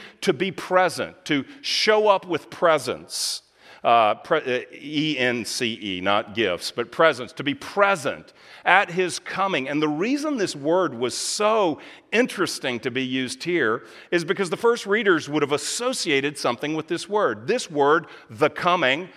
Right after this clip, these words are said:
the presence, the be made present, the parousia, this word was used of dignitaries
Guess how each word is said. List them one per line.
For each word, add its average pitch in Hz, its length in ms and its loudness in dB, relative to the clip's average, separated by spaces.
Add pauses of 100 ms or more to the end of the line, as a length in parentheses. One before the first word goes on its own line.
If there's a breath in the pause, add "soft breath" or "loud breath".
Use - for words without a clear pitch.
(140 loud breath)
the 131 160 2
presence, 170 800 2 (180 loud breath)
the 135 100 2
be 165 180 0
made 165 380 4
present, 165 680 2 (260 loud breath)
the 147 100 2
parousia, 180 800 0
this 233 260 -2
word 170 240 2
was 151 220 -4
used 165 280 -6
of 117 260 -8
dignitaries 110 1040 -2